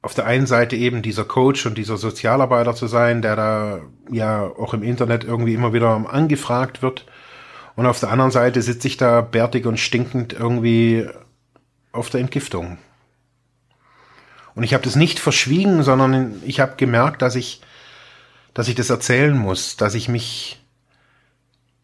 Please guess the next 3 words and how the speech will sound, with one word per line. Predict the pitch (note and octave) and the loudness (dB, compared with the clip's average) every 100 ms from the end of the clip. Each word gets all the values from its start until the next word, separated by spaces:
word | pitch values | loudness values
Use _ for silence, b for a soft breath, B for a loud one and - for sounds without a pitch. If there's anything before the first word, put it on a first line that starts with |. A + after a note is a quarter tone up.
| _ _ _ _ - | _ _ _ _ -10
ja, | A#2+ A#2 G#2 F#2+ b b b _ _ _ _ _ _ - | -2 0 0 -2 b b b _ _ _ _ _ _ -8
offenbaren | - C3+ B2+ C#3+ F3+ | -4 0 2 2 2
muss | G2+ F2+ - - | -2 -4 -6 -8